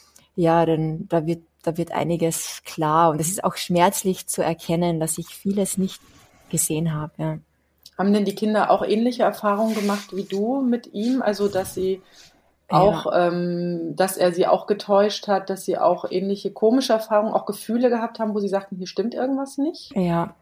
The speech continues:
Speaker 1: auf jeden Fall. Also es war so, er hat auch, also das, was ganz eindeutig war, war, dass er sein eigenes Kind, ähm, extrem bevorzugt hat.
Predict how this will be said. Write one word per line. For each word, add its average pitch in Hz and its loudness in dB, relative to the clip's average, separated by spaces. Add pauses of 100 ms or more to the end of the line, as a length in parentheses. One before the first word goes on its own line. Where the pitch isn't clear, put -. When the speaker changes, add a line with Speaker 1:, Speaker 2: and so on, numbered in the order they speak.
Speaker 1:
auf - -6
jeden 185 2
Fall. 160 -4
Also 156 -4
es 160 -6
war 165 2 (380)
so, 180 0
er 165 0
hat 160 0
auch, 165 0 (100)
also 165 -4
das, 160 0
was 170 -2
ganz 151 2
eindeutig 160 -2
war, 175 0
war, 160 2
dass 170 -2
er 160 -4
sein 151 -4
eigenes 185 -2
Kind, 190 -4
ähm, 156 -4
extrem 156 0
bevorzugt - -6
hat. - -6